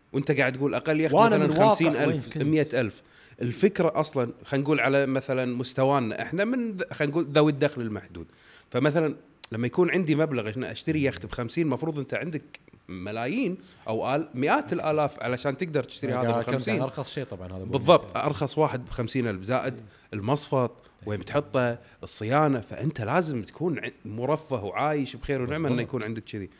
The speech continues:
Speaker 2: بالضبط.
Speaker 1: بس أنت واحد من أحلامك إنه يكون عندي يخت.
Speaker 2: صح.
Speaker 1: أنا
Speaker 2: فكان،
Speaker 1: شغلي يخت.
Speaker 2: فكان،
Speaker 1: أنا عندي يخت.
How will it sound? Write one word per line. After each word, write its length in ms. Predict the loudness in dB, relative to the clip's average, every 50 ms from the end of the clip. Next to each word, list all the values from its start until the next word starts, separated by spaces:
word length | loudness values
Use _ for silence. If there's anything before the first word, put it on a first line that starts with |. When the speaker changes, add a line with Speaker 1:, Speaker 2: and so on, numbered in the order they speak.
| -20 -20 -20
Speaker 2:
بالضبط. 200 | -20 -18 -16 -14
Speaker 1:
بس 140 | -8 -4 -4
أنت 140 | 0 4 6
واحد 280 | 8 8 8 6 2 0
من 80 | 0
أحلامك 320 | 0 0 -2 -2 -4 -4 -6
إنه 120 | -6 -6
يكون 200 | -6 -6 -6 -6
عندي 160 | -6 -4 -4
يخت. 160 | -6 -6 -8
Speaker 2:
صح. 160 | -14 -20 -20 -20 -20 _ _ _ _ -6
Speaker 1:
أنا 180 | -4 -2 -2 -2
Speaker 2:
فكان، 140 | -2 -4
Speaker 1:
شغلي 120 | -4 -4 -4
يخت. 100 | -6 -8 -8
Speaker 2:
فكان، 140 | -4 -2
Speaker 1:
أنا 100 | 0 2
عندي 220 | 2 2 2 4 2
يخت. 180 | 0 0 -2